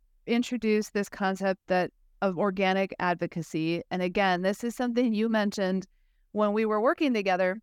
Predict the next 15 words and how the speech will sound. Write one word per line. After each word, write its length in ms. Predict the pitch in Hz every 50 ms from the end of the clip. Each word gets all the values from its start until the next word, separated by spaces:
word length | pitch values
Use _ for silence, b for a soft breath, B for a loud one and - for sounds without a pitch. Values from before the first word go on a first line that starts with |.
| - _ _ _ _ -
on 140 | 208 202
our 160 | 196 185 180 185
Lunch 300 | 220 302 415 427 - 277
and 160 | 220 196 190
Learn. 440 | 185 180 175 175 175 175 185 185 - - _ _ _ _ _ -
And 260 | 202 214 208 208 - - _ _ _ _ _
it 100 | 220 233
was 140 | 233 240 226
such 200 | - 269 262 311
a 60 | 294
light 260 | 269 233 208 214 -
bulb 200 | - 226 220 202
moment 480 | 196 190 185 196 202 190 180 175 - - _ _ _ _
for 220 | - - 202 196
me. 500 | 196 220 247 233 202 175 170 170 180 -